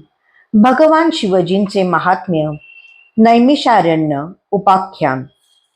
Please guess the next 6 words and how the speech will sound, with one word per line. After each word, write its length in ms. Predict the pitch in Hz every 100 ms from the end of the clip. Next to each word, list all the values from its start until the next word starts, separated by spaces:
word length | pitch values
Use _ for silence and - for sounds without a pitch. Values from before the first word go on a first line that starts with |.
| -
श्री 280 | - 220 196
गणेशाय 560 | 170 175 180 160 143
नमः. 360 | 147 143 127 139 135 _ _ _ _ _ - - -
ब्रह्माजी 520 | 240 269 277 330 349
म्हणाले, 440 | 339 226 175 175 180
महर्षींनो, 800 | 180 170 214 240 185 156 151